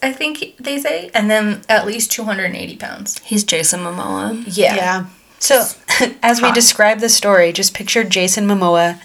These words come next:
Speaker 3: as the male character and whatever attractive female for the female character
Speaker 1: Mm-hmm.
Speaker 3: that you want as Beth. And you'll have a great time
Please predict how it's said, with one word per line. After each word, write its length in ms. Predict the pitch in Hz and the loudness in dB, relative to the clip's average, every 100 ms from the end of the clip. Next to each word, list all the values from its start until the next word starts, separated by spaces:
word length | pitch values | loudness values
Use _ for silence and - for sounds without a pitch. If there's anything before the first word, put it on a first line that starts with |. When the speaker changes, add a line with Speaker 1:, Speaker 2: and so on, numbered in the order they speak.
| - | -4
Speaker 3:
as 120 | 185 | -2
the 80 | 196 | -2
male 220 | 185 180 | 0 0
character 560 | 185 180 170 180 175 170 - - - | 2 2 2 2 0 0 -8 -16 -6
and 340 | 185 190 185 180 | -2 0 -2 0
whatever 380 | 196 190 196 208 | 4 4 6 4
attractive 640 | 208 - 196 196 202 185 | 4 4 2 2 -4 -4
female 760 | - - 202 190 160 160 180 - _ | -8 -4 -2 0 0 -2 -4 -10 _
for 300 | - 190 190 | -6 0 2
the 140 | 196 | 0
female 340 | 196 202 190 170 | -4 -2 -2 -2
character 540 | 160 160 156 151 175 - - | -4 -6 -4 -6 -6 -12 -14
Speaker 1:
Mm-hmm. 200 | 208 180 | -8 -6
Speaker 3:
that 140 | 185 185 | -4 -2
you 120 | 240 | 0
want 220 | 302 196 - - | -2 -2 -8 -6
as 140 | 196 | -4
Beth. 340 | 202 233 175 - _ - | 2 0 0 -10 _ -10
And 360 | 214 220 208 - _ | -8 -8 -10 -16 _
you'll 140 | 214 220 | -6 0
have 140 | 240 | 2
a 60 | 247 | 2
great 240 | 233 220 | 2 0
time 360 | - 196 170 | 0 0 0